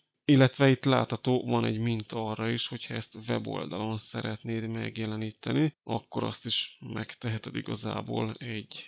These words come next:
linkkel, vagy akár fórumokon megadni.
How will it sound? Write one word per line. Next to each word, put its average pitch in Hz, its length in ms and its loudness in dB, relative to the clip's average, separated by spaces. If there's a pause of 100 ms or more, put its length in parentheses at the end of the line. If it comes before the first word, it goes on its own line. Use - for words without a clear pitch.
linkkel, 110 680 -2
vagy 113 180 0
akár 113 300 -2
fórumokon 117 800 -2
megadni. 110 680 -6